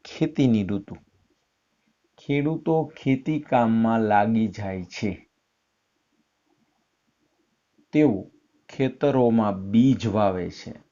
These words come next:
અને વાવેલા પાકની માવજત કરે છે. થોડા દિવસોમાં ધરતી પર લીલુંછમ ઘાસ ઉગી નીકળે છે.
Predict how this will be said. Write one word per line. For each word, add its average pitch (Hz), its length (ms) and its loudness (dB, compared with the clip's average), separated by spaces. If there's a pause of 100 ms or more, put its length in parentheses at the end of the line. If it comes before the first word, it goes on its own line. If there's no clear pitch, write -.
(320)
અને 117 340 -4 (760)
વાવેલા 123 560 2
પાકની 107 840 -8 (260)
માવજત 104 760 -4
કરે 82 300 -12
છે. - 260 -18 (3000)
થોડા 185 460 2
દિવસોમાં 123 1040 0 (100)
ધરતી 117 420 -4
પર 123 360 0
લીલુંછમ 139 1120 -2
ઘાસ 113 480 -4
ઉગી 107 340 -4
નીકળે 92 480 -6
છે. - 360 -10